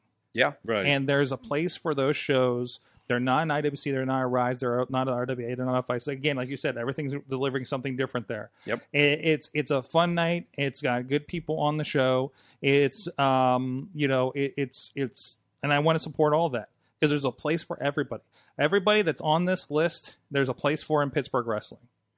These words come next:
Speaker 3: That's
Speaker 1: Absolutely.
Speaker 3: different than everybody else.
Speaker 1: Absolutely.
Speaker 3: Right? Um, <clears throat> and
Speaker 2: So
Speaker 3: from, so check out Pittsburgh wrestling dot com.
Speaker 1: Yeah, I would encourage everyone on Friday to come out to Stomp Out Cancer at Rise Wrestling.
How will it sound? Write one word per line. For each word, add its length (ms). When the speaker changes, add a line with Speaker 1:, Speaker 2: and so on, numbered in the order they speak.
Speaker 3:
That's 160
Speaker 1:
Absolutely. 120
Speaker 3:
different 220
than 120
everybody 420
else. 340
Speaker 1:
Absolutely. 580
Speaker 3:
Right? 300
Um, 760
<clears throat> 40
and 120
Speaker 2:
So 40
Speaker 3:
from, 240
so 140
check 160
out 220
Pittsburgh 280
wrestling 320
dot 160
com. 260
Speaker 1:
Yeah, 220
I 100
would 120
encourage 360
everyone 600
on 160
Friday 420
to 80
come 220
out 180
to 60
Stomp 280
Out 140
Cancer 340
at 60
Rise 260
Wrestling. 440